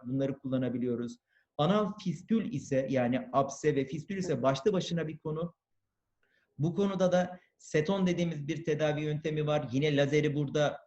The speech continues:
Speaker 1: kullanabiliyoruz. Ee, eğer hasta mutlaka öncelikle detaylı bir değerlendirilmeden geçirilmeli. Hangi tedavi yöntemi ona uygun ve ameliyat sonrasında en az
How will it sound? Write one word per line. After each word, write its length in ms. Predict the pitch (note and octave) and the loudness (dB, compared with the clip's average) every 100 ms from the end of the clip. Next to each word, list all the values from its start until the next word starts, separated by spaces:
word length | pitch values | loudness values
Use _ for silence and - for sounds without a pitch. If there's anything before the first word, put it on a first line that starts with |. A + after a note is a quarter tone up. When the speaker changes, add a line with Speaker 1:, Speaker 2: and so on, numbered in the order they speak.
| _ | _
Speaker 1:
kullanabiliyoruz. 840 | C#3+ C3+ C#3+ C#3 C#3 C#3 C3+ C#3 - _ _ _ _ | -4 -2 0 -2 -2 -2 -2 -4 -10 _ _ _ _
Ee, 580 | A#2 A#2+ A#2+ A#2 A2+ - - | -2 0 0 0 -4 -8 -4
eğer 340 | C#3+ E3+ G#3 F#3 - | 0 2 2 0 -4
hasta 760 | - E3 - - F#3+ F3+ - - _ _ - | -2 -2 -4 0 4 2 0 -14 _ _ -2
mutlaka 600 | F3 G#3 D#3 D3+ D3+ - | 0 0 -2 -2 -2 -2
öncelikle 840 | D3+ D3 F3 F3 F3 D#3+ D#3 - - _ _ | -2 0 0 0 0 0 0 -2 -14 _ _
detaylı 500 | A#2+ C3 D3+ D#3+ E3+ | -2 0 2 2 2
bir 160 | D3+ A#2+ | 0 0
değerlendirilmeden 960 | B2 B2 B2+ C3 A#2+ B2+ B2+ C3 C3 | 2 2 2 0 -2 0 0 0 0
geçirilmeli. 800 | A2+ A#2 A#2 G#2+ A2 G#2+ F#3 - _ _ _ | -2 -4 -6 -4 -4 -2 -6 -8 _ _ _
Hangi 460 | - G#3 B3 A3 - | 0 2 4 2 2
tedavi 420 | E3 D3 C#3 C3 | 2 4 4 4
yöntemi 440 | B2 B2 C3+ B2+ | 2 0 0 -2
ona 300 | A#2+ C3 C3+ | -2 0 0
uygun 600 | - C3+ B2 C3+ F#3+ - C3+ | 0 0 0 -2 -4 -4 -4
ve 80 | |
ameliyat 420 | - C3+ C3+ F#3+ - | 0 0 0 -2 -2
sonrasında 580 | D#3 C3+ - B2 A2+ - | -4 -6 -4 -4 -4 2
en 140 | G#3+ | 2
az 340 | F#3 D3 A2+ | 4 2 -2